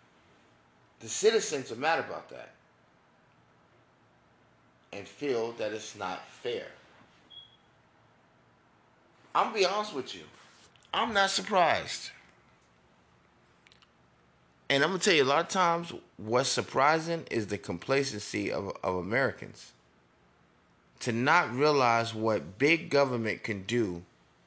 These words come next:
and the things that big government has done already that has put us in this quagmire that we're dealing with today. Guys, you're on Clyde, Yorkshire.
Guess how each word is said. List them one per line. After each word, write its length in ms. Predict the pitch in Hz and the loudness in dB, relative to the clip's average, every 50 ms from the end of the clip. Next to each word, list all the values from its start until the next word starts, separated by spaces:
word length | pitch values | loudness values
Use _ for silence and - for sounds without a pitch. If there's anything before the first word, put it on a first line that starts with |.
| _ _ _ _ _ _ _ _ _ - | _ _ _ _ _ _ _ _ _ 0
and 160 | - 165 165 | 2 2 2
the 80 | 160 151 | 2 0
things 340 | 147 - 180 175 175 165 170 | 0 2 2 2 2 2 2
that 200 | 165 151 147 - | 0 0 0 0
big 220 | 170 160 156 - | 0 0 0 2
government 400 | 170 170 170 170 170 170 170 170 | 2 2 2 0 -2 -4 -2 0
has 200 | 175 175 165 156 | 0 0 -2 -2
done 380 | 139 127 131 160 175 180 180 175 | -6 -4 0 2 2 2 2 0
already 960 | 131 165 185 - 185 175 170 180 202 220 226 226 208 180 127 92 - - - - _ _ _ _ _ _ _ _ _ _ _ _ - | -2 0 0 2 2 0 0 0 2 2 4 4 4 2 0 -2 -4 -10 -18 -20 _ _ _ _ _ _ _ _ _ _ _ _ -2
that 140 | - 135 139 | 0 2 2
has 140 | 139 120 113 | 2 0 -2
put 280 | - - - 190 180 | -4 -6 -4 -2 2
us 240 | 170 170 170 - - | 2 2 2 2 0
in 140 | 151 135 131 | -2 -2 0
this 340 | 139 147 143 139 - - - - _ _ _ _ _ _ _ _ _ _ _ _ _ _ _ _ _ _ _ _ _ _ _ _ _ _ _ _ _ | 0 0 0 -2 -4 -6 -8 -12 _ _ _ _ _ _ _ _ _ _ _ _ _ _ _ _ _ _ _ _ _ _ _ _ _ _ _ _ _
quagmire 880 | - - - 151 165 175 175 151 107 95 87 78 73 67 53 50 50 - - | -14 -4 0 2 4 4 2 0 -2 -4 -6 -6 -6 -8 -12 -14 -16 -14 -8
that 180 | - 120 131 139 | -4 -4 -4 -2
we're 100 | 156 151 | -4 -2
dealing 340 | 135 123 120 120 127 131 | 0 2 2 2 2 2
with 140 | 127 135 139 | 0 -2 -2
today. 560 | 139 - 165 175 175 180 170 123 92 87 - - _ - | -4 -4 -2 0 0 0 0 0 -4 -6 -10 -16 _ -4
Guys, 340 | - 135 147 147 139 127 147 | -2 0 2 2 2 0 0
you're 100 | 156 143 | 0 0
on 100 | 123 110 | 0 -2
Clyde, 320 | - - 131 120 117 110 | -2 0 2 2 2 2
Yorkshire. 680 | 113 117 120 127 127 - - 127 123 123 123 123 123 127 | 0 -2 -2 -4 -4 -2 0 2 2 2 2 0 -2 -4